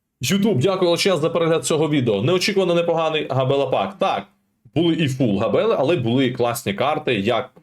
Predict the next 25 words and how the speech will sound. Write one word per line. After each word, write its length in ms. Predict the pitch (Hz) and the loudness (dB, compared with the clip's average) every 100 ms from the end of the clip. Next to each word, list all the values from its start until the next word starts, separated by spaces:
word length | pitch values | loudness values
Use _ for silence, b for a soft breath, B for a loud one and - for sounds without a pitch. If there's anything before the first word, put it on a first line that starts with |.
| - | -8
тут 180 | 104 98 | -4 -2
і 60 | |
зараз 320 | 95 113 170 | 0 0 0
грабельні, 500 | 165 151 147 143 139 | 0 0 0 0 0
так 340 | 120 123 160 B B - | 0 -2 -4 B B -4
і 180 | 131 | -4
під 260 | 131 120 123 | 0 -2 -2
потенційні 520 | 101 95 90 120 117 117 | -4 -4 -2 -2 0 0
еволюції. 520 | 110 101 87 - 90 | 0 0 -2 -4 -4
По 160 | 139 | -4
співвідношенню 760 | 156 - 143 135 151 135 127 113 | -4 -2 -2 0 -2 -2 -4 -4
ціна-якість, 640 | - 117 104 156 196 - | -2 -2 0 -2 -4 -4
мені 140 | 98 110 | -4 -2
здається, 240 | 113 101 | -4 -2
це 80 | 110 | -2
один 280 | 110 131 131 - | -2 -4 -6 -8
з 80 | 113 | -2
найкращих 520 | 123 127 117 - 95 | -2 0 -2 -2 -4
Габела 240 | 95 90 | -2 -2
Паків, 320 | 92 113 - | -2 -4 -6
які 180 | 98 101 | -6 -4
ми 140 | 104 98 B | -4 -6 B
бачили 440 | 95 90 - 95 87 b - | -4 -4 -2 -4 -6 b -8
цього 320 | 87 85 85 _ _ | -6 -6 -8 _ _
року. 320 | - 101 - | -4 -4 -6